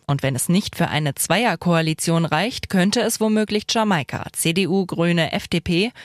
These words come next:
oder eine grüne oder rote Ampel mit der F D P geben. Rot-Rot-Grün mit den Linken eher nicht.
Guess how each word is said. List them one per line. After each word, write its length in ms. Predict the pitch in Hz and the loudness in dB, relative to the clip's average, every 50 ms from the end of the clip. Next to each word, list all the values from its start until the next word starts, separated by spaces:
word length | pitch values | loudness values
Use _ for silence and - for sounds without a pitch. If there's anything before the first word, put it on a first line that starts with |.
| - - _ - | -20 -20 _ -2
oder 260 | - 214 240 254 233 | 0 2 4 4 2
eine 320 | - 202 202 202 196 190 180 | 2 0 2 2 2 2 0
grüne 560 | - - 165 175 214 240 262 277 269 254 - | 0 0 2 4 4 4 4 2 2 0 0
oder 300 | - 220 226 233 233 226 | 0 0 2 2 2 2
rote 440 | 208 - 208 233 262 - - 349 233 | 2 2 0 0 0 2 0 0 0
Ampel 460 | - 170 202 208 - 208 190 190 190 | 0 0 0 0 0 2 2 2 4
mit 220 | 180 170 165 - | 2 2 2 2
der 140 | 180 185 - | 0 0 0
F 100 | 156 - | -2 -4
D 120 | - - 143 | -2 -2 -2
P 220 | - - 147 139 | 0 0 -2 -2
geben. 480 | - - 127 127 - 117 101 71 55 - - - - - - - _ _ _ _ - | -2 -2 -4 -2 -2 -2 -4 -4 -6 -10 -12 -16 -18 -20 -20 -20 _ _ _ _ 0
Rot-Rot-Grün 760 | 156 190 262 - - 170 151 - - - - 156 165 165 160 160 | 2 2 2 0 0 -2 -2 -2 -2 -2 0 2 2 2 2 2
mit 160 | 156 151 - | 2 2 2
den 100 | 160 160 | 2 2
Linken 520 | 156 151 165 196 220 - - 233 240 226 | 2 2 2 2 0 0 0 0 0 0
eher 280 | - - 220 220 226 220 | 0 0 2 2 2 2
nicht. 480 | 185 131 - - - - - - - | 2 0 -2 -6 -10 -10 -10 -10 -12